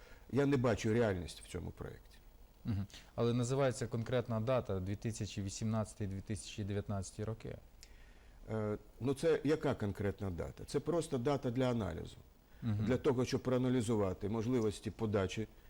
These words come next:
Speaker 1: таких обсягів, можливості будівництва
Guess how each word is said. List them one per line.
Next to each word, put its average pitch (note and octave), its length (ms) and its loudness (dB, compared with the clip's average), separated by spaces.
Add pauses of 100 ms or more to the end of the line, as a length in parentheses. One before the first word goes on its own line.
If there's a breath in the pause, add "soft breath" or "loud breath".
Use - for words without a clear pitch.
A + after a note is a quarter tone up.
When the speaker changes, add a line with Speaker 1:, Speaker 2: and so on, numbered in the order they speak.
(380 loud breath)
Speaker 1:
таких A#2+ 340 0
обсягів, A#2 500 0 (260 loud breath)
можливості A#2+ 540 2
будівництва G#2 800 0